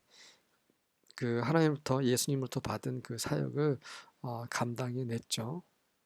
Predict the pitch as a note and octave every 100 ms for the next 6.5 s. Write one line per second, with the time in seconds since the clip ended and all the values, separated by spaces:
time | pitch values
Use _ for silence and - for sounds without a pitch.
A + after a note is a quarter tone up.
0 | _ - B2 - C#3 C#3+ - A#2+ A#2 A#2
1 | C#3 C3+ C#3+ A2+ A#2 B2 - B2+ - C3
2 | D3+ E3 C3+ A#2 A2+ A2+ - A2+ B2 B2
3 | B2 A#2+ A#2 A2+ A2 G#2 A#2 - _ -
4 | - - - - - - - - - -
5 | _ _ _ _ - - A#2+ A2+ A2 A2
6 | G#2+ G#2+ G#2+ G#2+